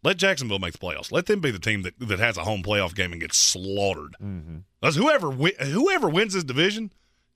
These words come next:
Speaker 1: you're gonna get dog walked in the playoffs. 'Cause you're gonna catch either the Baltimore Ravens or the Miami Dolphins. Good luck.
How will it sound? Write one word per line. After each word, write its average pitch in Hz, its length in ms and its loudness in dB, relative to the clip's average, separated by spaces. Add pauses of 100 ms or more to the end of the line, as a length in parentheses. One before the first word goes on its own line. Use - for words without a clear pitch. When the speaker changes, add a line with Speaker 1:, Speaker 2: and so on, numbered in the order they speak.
Speaker 1:
you're 208 240 2
gonna 170 320 2
get 104 360 -4
dog 131 260 2
walked 90 280 -6
in 92 80 -12
the 73 60 -18
playoffs. - 400 -10 (1500)
'Cause 143 140 2
you're 226 100 4
gonna 214 180 2
catch 180 280 2 (140)
either 190 260 2
the 139 80 0
Baltimore 156 420 2
Ravens 135 300 2
or 113 40 -4
the 110 60 -4
Miami 110 280 0
Dolphins. 80 380 -10 (500)
Good 117 160 0
luck. 85 180 -2